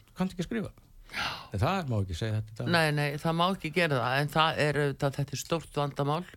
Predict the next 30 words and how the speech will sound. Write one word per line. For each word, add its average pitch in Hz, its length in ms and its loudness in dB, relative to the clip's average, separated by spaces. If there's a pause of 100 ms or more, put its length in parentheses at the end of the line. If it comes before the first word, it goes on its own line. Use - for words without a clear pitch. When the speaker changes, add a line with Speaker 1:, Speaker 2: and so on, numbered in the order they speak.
Speaker 1:
Já. 123 160 0 (280)
Speaker 2:
að, 143 480 2
eh, 139 300 2
fólk - 340 -2
er, 135 220 0
eh, 120 420 0
í 78 140 -2
stórum 160 340 -2
stíl, 139 400 -4
eh, 127 220 0 (460)
ekki 170 360 -2
nógu 135 300 0
vel 127 100 0
ritvært 127 720 -4
Speaker 1:
Já. 101 160 -8 (540)
Speaker 2:
og 143 480 2
kemur 170 340 0
ekki - 160 -4
orðum 143 320 0
að, 117 220 2
að, 120 340 0
að 131 260 0
bara 147 220 2
kemur 151 320 -2
ekki 139 160 0
hugsunni 139 420 0
frá 123 220 0
sér 175 320 -6 (680)
og, 135 640 2
eh, 131 380 2